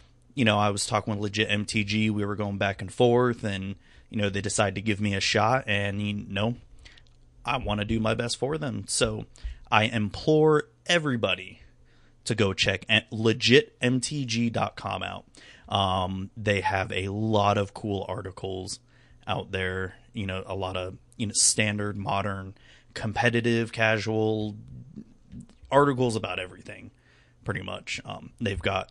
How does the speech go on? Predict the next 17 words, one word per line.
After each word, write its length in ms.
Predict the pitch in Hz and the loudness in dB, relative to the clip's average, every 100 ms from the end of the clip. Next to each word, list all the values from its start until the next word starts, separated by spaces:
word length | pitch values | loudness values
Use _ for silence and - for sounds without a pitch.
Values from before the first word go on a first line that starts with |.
| - | -8
some 320 | - 107 101 | -2 -2 -2
really 460 | 107 131 131 123 117 | -2 2 4 4 2
detailed 800 | 113 117 113 113 110 110 110 113 - - - _ _ _ | 2 0 2 0 0 0 -2 -4 -16 -20 -20 _ _ _
articles 500 | 104 104 101 107 101 | 0 0 0 -2 0
on 200 | 98 98 | -2 -2
there, 260 | 101 101 101 | -2 -4 -4
um, 260 | 95 98 | -6 -6
you 80 | 110 | -4
know, 100 | 101 | -4
some 180 | 92 101 | -4 -4
short 280 | 101 120 113 | 0 2 2
articles, 720 | 113 110 - 110 107 107 - - _ - - | 2 0 0 -2 -2 -4 -12 -18 _ -20 -10
um, 260 | 104 98 - - | -8 -8 -10 -16
pretty 240 | - 151 139 | 0 2 2
interesting 460 | 131 131 - 127 | 0 -2 0 0
stuff. 640 | 117 - 120 113 110 - - | 0 4 4 4 0 -12 -8
It's, 380 | 101 95 - | -8 -8 -10